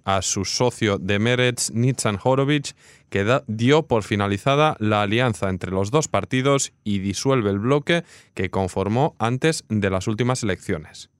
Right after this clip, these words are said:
De inmediato, el anuncio de Peretz generó una ola de críticas de parte de sus ex socios y Nitzan Horowitz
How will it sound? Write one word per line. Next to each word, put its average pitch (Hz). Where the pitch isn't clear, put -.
De 92
inmediato, 110
el 101
anuncio 107
de 92
Peretz 127
generó 104
una 98
ola 120
de 95
críticas 120
de 101
parte 110
de 95
sus -
ex -
socios 143
y 104
Nitzan 117
Horowitz 135